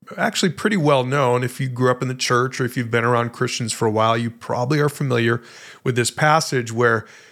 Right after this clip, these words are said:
where Jesus is approached with a question about whether we should pay taxes, whether Jewish people,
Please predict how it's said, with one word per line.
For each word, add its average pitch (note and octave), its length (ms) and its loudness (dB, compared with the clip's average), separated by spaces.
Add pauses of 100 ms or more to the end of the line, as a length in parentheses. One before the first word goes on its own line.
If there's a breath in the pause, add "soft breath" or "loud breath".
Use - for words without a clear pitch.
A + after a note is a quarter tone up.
(240 loud breath)
where C3 160 -2
Jesus D#3 680 2
is C3+ 220 0
approached C3 760 0
with C3 200 0
a A#2+ 60 0
question C3+ 840 0
about B2+ 360 2
whether C3 680 2 (500 soft breath)
we D#3 400 2
should C#3 380 0
pay B2+ 320 2
taxes, B2 600 -2
whether C#3 280 2
Jewish C3 840 0
people, B2+ 640 0